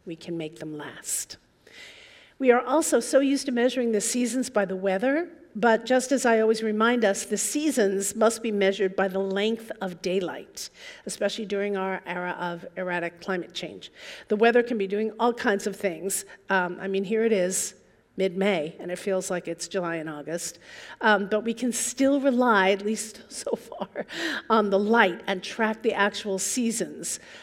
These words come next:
uh, by the light. Last night, it was nine P M and still twilight, as opposed to that four P M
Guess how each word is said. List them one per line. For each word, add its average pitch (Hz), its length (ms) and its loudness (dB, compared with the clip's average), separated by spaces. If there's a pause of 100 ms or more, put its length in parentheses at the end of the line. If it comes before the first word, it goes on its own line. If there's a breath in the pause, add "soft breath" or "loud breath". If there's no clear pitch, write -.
(200 loud breath)
uh, 175 140 -4
by 175 340 -4
the 180 100 -2
light. 196 500 0 (300 loud breath)
Last 220 540 4
night, 180 440 -2
it 208 200 -6
was 196 240 -2
nine 214 540 0
P 254 340 0
M 190 480 0 (180)
and 208 240 -2
still 226 380 0
twilight, 196 800 -4 (300 loud breath)
as 185 160 -4
opposed 214 340 -2
to 226 80 -4
that 190 240 -2
four 220 240 -4
P 220 240 -2
M 190 380 0